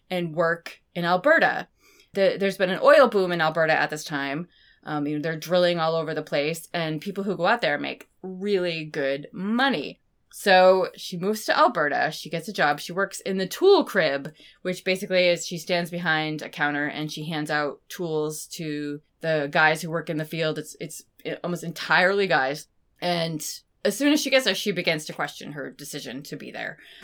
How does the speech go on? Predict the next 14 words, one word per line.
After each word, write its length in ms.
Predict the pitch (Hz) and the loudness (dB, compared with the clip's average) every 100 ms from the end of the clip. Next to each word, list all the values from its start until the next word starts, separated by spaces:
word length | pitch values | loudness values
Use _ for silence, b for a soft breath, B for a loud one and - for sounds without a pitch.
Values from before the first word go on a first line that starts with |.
| B _ | B _
It's 180 | - - | -8 -6
freezing, 800 | - - 349 392 392 277 226 214 | -10 -6 0 6 6 8 6 4
freezing 720 | - - 320 339 330 262 233 | -4 -10 -2 2 4 4 2
cold, 420 | 226 151 - - - | 2 0 -2 -12 0
like, 240 | 180 180 - _ | 2 2 -4 _
like, 240 | 185 170 | -4 -4
negative 480 | 202 233 277 269 233 | 0 2 4 4 2
forty-five. 720 | - 233 220 208 139 - - B B B B B | 4 4 6 4 2 0 -4 B B B B B
And 680 | 208 208 208 208 202 202 - - - _ _ | 4 6 8 8 6 2 -2 -8 -10 _ _
she 220 | - 233 | -4 0
barely 340 | 220 254 294 | 6 8 8
knows 260 | 254 220 226 | 6 6 6
anyone 380 | 202 196 185 165 | 4 4 2 0
there. 400 | 120 113 143 | 0 0 -2